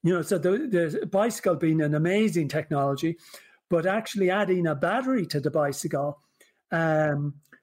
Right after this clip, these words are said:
was, was another amazing development because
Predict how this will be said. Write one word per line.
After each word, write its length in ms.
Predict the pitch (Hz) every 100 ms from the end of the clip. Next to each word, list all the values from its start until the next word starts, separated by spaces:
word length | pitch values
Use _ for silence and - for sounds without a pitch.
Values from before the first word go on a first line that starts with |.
| _ _ _ -
was, 440 | 185 180 160 - -
was 220 | 190 165
another 460 | 190 175 311 277 208
amazing 460 | 180 170 156 160
development 480 | 156 160 156 156 208
because 360 | 170 170 170